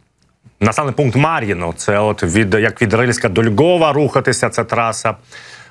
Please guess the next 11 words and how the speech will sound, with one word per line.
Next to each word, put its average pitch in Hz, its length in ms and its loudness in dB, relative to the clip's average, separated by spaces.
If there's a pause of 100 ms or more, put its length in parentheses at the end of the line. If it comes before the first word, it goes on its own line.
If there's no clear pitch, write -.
(120)
е, 101 160 0 (280)
це 104 340 -2
Курська 110 320 0
область, 98 380 -2
звичайно 104 340 0
ж, 87 100 -4
було 123 180 2
влучання 123 460 0
в 101 200 -2
командний 120 420 0
пункт. 113 460 0